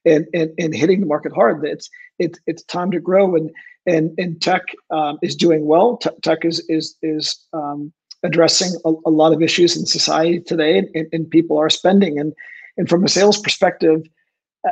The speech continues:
it's, it's almost actually easier to sell when people accept that you, you don't have to see them face to face. And so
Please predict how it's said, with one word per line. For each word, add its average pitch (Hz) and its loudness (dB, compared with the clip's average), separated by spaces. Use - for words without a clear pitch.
it's, 196 0
it's 185 -8
almost 208 2
actually 185 -2
easier 208 2
to 170 -6
sell 185 0
when 175 -12
people 175 -8
accept 202 -8
that - -16
you, 165 -14
you 180 -16
don't 175 -8
have 165 -8
to - -14
see 180 -8
them 156 -12
face 143 -10
to - -20
face. - -8
And 151 -4
so 160 4